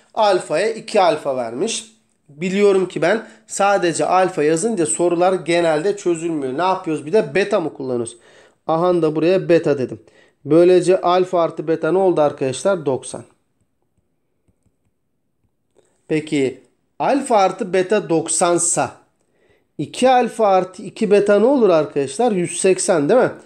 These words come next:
Size bunu daha önce de söylemiştim. İkizkenar föyündeydi galiba. Alfa artı beta doksan yazınca hemen aklınıza ne gelecek? İki alfa artı iki beta'nın da yüz seksen oldu. Şimdi bakın şunu şöyle uzatırsam bir doğru açı olur mu?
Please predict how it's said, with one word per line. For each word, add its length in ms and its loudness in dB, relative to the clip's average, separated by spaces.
Size 340 0
bunu 480 -2
daha 300 2
önce 240 0
de 80 0
söylemiştim. 760 -2
İkizkenar 640 -4
föyündeydi 560 -2
galiba. 440 -4
Alfa 380 0
artı 280 -2
beta 360 -2
doksan 500 0
yazınca 760 0
hemen 360 0
aklınıza 540 -2
ne 100 4
gelecek? 480 -2
İki 240 -2
alfa 300 0
artı 220 -6
iki 220 -8
beta'nın 380 -2
da 40 -6
yüz 240 -6
seksen 340 0
oldu. 320 0
Şimdi 180 2
bakın 140 2
şunu 240 2
şöyle 360 6
uzatırsam 680 2
bir 160 -2
doğru 300 6
açı 260 2
olur 160 4
mu? 280 -4